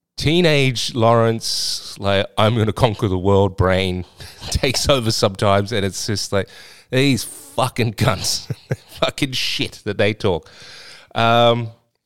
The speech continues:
I'll tell you a story that happened, uh, this has happened a few times, uh, 'cause, you know, during the week, Jess and I are working here,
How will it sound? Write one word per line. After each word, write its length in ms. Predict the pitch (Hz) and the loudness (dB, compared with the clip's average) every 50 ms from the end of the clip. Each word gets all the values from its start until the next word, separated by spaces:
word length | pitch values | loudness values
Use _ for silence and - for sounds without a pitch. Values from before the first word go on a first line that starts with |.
| _ _ _ _ _ _ - | _ _ _ _ _ _ -6
I'll 60 | 165 | -2
tell 180 | - - 247 262 | 0 0 0 2
you 80 | 226 | 0
a 40 | 175 | 0
story 320 | - - 175 147 143 139 | 0 2 4 4 4 4
that 140 | 127 120 110 | 4 2 2
happened, 600 | 120 120 117 117 120 113 113 107 104 107 110 - _ _ _ _ 101 | 0 0 0 0 -2 -2 -2 -4 -8 -14 -18 -20 _ _ _ _ -2
uh, 480 | 98 92 92 92 87 80 69 - - - _ _ _ _ _ _ | 0 0 0 0 0 -2 -4 -6 -10 -16 _ _ _ _ _ _
this 220 | 123 131 139 131 - | _ -8 -6 -4 -4
has 120 | 147 127 | -2 0
happened 260 | - 143 - 143 117 | 0 0 0 0 0
a 20 | 98 | -2
few 220 | - - 123 117 | 0 0 -2 0
times, 680 | 110 - 107 98 101 101 98 101 98 - - - - - _ _ - | 2 2 2 4 4 2 2 0 -2 -4 -6 -8 -10 -12 _ _ -8
uh, 140 | 82 78 | -8 -8
'cause, 340 | 85 - 120 107 107 - - - | -6 -6 -6 -6 -6 -6 -6 -6
you 120 | 151 139 | -2 0
know, 180 | 113 107 113 123 | 2 2 0 0
during 240 | 120 117 147 151 | -2 -2 -4 -2
the 80 | 143 123 | -2 0
week, 260 | 110 110 107 - _ | 0 -2 -2 -4 _
Jess 240 | - - 113 104 - | -2 -2 0 0 0
and 80 | 113 101 | 0 0
I 100 | 92 85 | 2 2
are 60 | 82 | 2
working 380 | 85 87 85 - - 95 85 | 2 0 0 0 -2 -6 -6
here, 300 | 80 87 90 87 85 85 | -4 -4 -4 -4 -4 -4